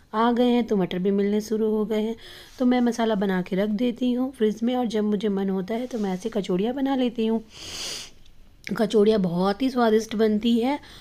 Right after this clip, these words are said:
और अभी मटर मीठे आते हैं तो मटर का टेस्ट भी बहुत अच्छा होता है। और एक बार आप मसाला बना के रख दो, फ्रिज में आप स्टोर करके रख सकते हो, एक वीक आप इसको यूज़ कर सकते हो। देखिए, ऐसे ही धीरे धीरे इसको दबा दबा के सेकिए,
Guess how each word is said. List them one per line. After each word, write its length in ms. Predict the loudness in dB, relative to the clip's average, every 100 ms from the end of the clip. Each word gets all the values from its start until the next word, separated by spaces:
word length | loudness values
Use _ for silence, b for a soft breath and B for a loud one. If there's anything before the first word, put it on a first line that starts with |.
| B -4
और 280 | 0 0
अभी 140 | 0 2
मटर 280 | 2 0 2
मीठे 340 | 0 0 0
आते 300 | 0 0 0
हैं 120 | -2 0
तो 200 | 0 2
मटर 300 | 2 0 0
का 120 | -2
टेस्ट 380 | -2 0 0 -2
भी 80 | -8
बहुत 280 | -4 -4 -4
अच्छा 300 | -6 -6 -8
होता 280 | -6 -6 -8
है। 80 | -10 B B -2
और 140 | 2
एक 160 | 4 2
बार 140 | 0
आप 160 | 0 2
मसाला 360 | 0 2 0 2
बना 260 | 0 0
के 160 | -2 -4
रख 180 | -2 -2
दो, 240 | 0 0
फ्रिज 320 | 2 0 0
में 160 | 0 0
आप 160 | -2 -6
स्टोर 280 | -2 0
करके 260 | 0 -2 0
रख 200 | -2 -4
सकते 340 | -10 -6 -2
हो, 180 | 0 0
एक 260 | 0 0 0
वीक 180 | 0 0
आप 160 | -4 -6
इसको 320 | -4 -4 -4 B B B B -2
यूज़ 220 | -2 0
कर 180 | 2 2
सकते 400 | 0 -6 -2 -4
हो। 80 | -4 B B -4
देखिए, 260 | -4 0 0
ऐसे 260 | 0 0
ही 60 | -2
धीरे 240 | 0 2
धीरे 200 | 2 2
इसको 180 | 0 -2
दबा 260 | 0 0 0
दबा 240 | 0 -2
के 180 | -4 -12
सेकिए, 520 | -4 -4 -4 -12 -14